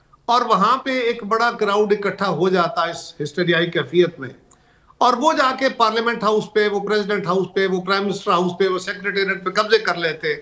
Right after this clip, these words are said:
तो आप आज हम इस program में बैठ के क्या बात कर रहे होते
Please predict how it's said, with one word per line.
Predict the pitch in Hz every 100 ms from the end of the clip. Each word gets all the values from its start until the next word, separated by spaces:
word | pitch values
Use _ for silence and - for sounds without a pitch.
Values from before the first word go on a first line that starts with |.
| - _ _ _ _ _ -
तो | 254
आप | 220 240 277 -
आज | 202 208 - 196
हम | 233 233
इस | -
program | 220 214 220 240
में | 233 190
बैठ | 202 202
के | 254
क्या | - 269
बात | 302 277 262 233
कर | 190
रहे | 196 180
होते | 147 -